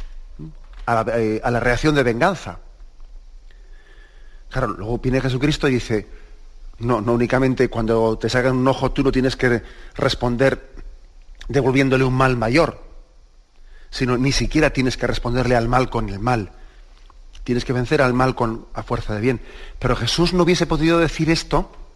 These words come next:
si previamente no se hubiese recorrido el camino anterior, ¿eh? Por eso, claro, es así. Y también cuando, antes de que Jesús,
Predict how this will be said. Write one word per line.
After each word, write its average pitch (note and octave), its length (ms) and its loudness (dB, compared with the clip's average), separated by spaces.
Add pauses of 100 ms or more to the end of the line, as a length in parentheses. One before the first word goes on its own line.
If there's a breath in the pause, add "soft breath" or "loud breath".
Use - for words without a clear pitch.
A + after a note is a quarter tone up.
(920 loud breath)
si C3 140 2
previamente E3+ 760 2
no F3+ 100 -2
se E3+ 120 -2
hubiese C#3+ 240 0
recorrido A#2 440 -2
el A#2 60 0
camino A2+ 320 -2
anterior, A2 480 0
¿eh? D#3 100 -4 (2000 soft breath)
Por - 80 -14
eso, B2+ 340 -2 (600 loud breath)
claro, B2+ 180 0
es A2+ 100 0
así. B2+ 380 2
Y A2 80 -2
también C3+ 220 2
cuando, C3 340 2
antes C#3+ 260 2
de D3+ 120 0
que E3+ 80 2
Jesús, D3 460 0